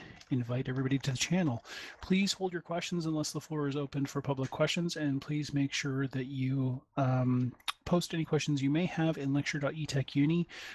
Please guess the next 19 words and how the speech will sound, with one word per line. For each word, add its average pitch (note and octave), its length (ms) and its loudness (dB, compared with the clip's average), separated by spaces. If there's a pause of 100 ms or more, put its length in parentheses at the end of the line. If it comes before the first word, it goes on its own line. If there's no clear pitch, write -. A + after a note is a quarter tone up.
preceded D#3+ 480 0
by C#3+ 220 0
a C3+ 140 0
Q G3 600 0
and C3+ 140 -2
a C3 40 -6
colon, F#3 520 2
just - 140 -4
so C#3+ 100 -6
we C3 100 0
know C#3+ 140 2
that C#3+ 80 2
you're B2 180 -6
asking C#3 340 0
a C3+ 60 -8
question - 340 -6
for - 120 -10
Sutonia. E3+ 560 0 (580)
And C3 440 2